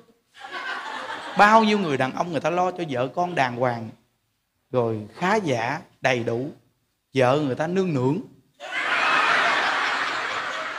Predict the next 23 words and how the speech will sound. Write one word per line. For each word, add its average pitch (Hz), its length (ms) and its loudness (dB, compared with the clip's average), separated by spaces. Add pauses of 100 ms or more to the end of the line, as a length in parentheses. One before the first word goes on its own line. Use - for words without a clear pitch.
(2500)
Còn 151 200 10
anh, 185 320 8 (680)
từ 190 320 12
khi 208 160 10
em 202 300 6
đi 190 120 6
theo 202 180 6
anh 185 200 6
tới 190 120 2
bây 190 80 2
giờ 147 240 4
là 127 160 2
em 160 220 -2
rất 208 220 -2
cực 143 140 2
khổ, 123 340 0 (800)
không 196 260 6
được 143 140 0
đầy 135 180 2
đủ 120 120 4
như 175 200 -4
người 143 160 -6
ta. 143 160 -2